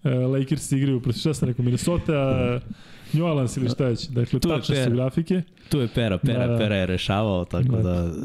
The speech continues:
Speaker 2: odradio je valjda sve, sve kako treba.
Speaker 1: Da.
Speaker 2: E, ima neki zvuk, pop, kažu.
Speaker 1: Šta ima?
Speaker 2: Kažu, par puta sam već provalio taj zvuk, pop. Sve pomislim da će sada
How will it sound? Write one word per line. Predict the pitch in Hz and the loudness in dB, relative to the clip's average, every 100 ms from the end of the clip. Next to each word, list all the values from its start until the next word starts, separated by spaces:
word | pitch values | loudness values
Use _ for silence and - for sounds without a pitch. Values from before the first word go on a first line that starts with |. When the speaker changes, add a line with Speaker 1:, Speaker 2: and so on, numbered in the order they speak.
| - | -4
Speaker 2:
odradio | 107 104 110 107 110 | -2 0 0 2 0
je | 90 | 2
valjda | 90 90 87 | 0 0 -2
sve, | - - - 98 92 | -4 -10 -2 0 0
sve | - 98 | -2 -2
kako | 90 - | 0 -2
treba. | - 95 87 82 | 0 0 0 -2
Speaker 1:
Da. | 113 110 - - - - - - | -6 -10 -12 -20 -20 -20 -20 -6
Speaker 2:
E, | 110 95 92 90 90 90 90 - - - - _ _ - _ _ _ - - | -2 0 2 0 0 0 -2 -8 -16 -18 -20 _ _ -20 _ _ _ -20 -4
ima | 101 87 | 0 0
neki | 85 - | 0 -2
zvuk, | 80 87 78 - - - | -2 -2 -2 -10 -16 -4
pop, | 90 - - - | -4 -4 -8 -10
kažu. | - 73 87 85 87 - - - - - - | -6 -2 0 0 -2 -4 -16 -20 -20 -20 -18
Speaker 1:
Šta | - 185 | -4 -2
ima? | 190 135 - - - - - - - - | 0 -2 -4 -16 -20 -20 -20 -20 -20 -8
Speaker 2:
Kažu, | - 85 | -4 -2
par | 110 107 | 0 -2
puta | 127 117 | -2 -2
sam | - | 0
već | 104 104 | -2 0
provalio | 87 90 101 101 90 - _ | 0 0 2 0 0 -4 _
taj | 95 87 | 0 0
zvuk, | 85 87 - | 0 -2 -4
pop. | _ 113 - - - - - | _ -8 -6 -10 -10 -20 -20
Sve | - 80 | -4 -2
pomislim | - 87 92 - 80 | 0 0 -2 -2 -4
da | 80 | -4
će | - | -6
sada | - 71 - 160 | -6 -2 0 -2